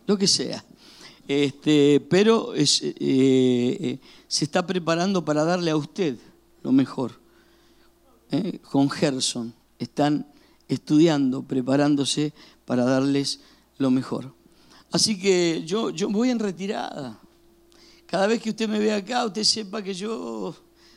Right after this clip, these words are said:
ya estoy agarrado. ¿Vi-, vieron cuando, eh, uno sube la, la montañita y va bajando y se agarra del palito? Bueno, estoy agarrado del palito,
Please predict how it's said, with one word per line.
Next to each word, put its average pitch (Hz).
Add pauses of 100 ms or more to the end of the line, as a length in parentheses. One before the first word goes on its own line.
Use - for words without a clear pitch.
(120)
ya -
estoy 208
agarrado. 185
¿Vi-, 220
vieron 220
cuando, 180
eh, 147
uno 185
sube 196
la, 135 (240)
la 139
montañita 160
y 151
va 160
bajando 180
y -
se 151
agarra 160
del 156
palito? 156 (960)
Bueno, 147
estoy 175
agarrado 190
del 175
palito, 160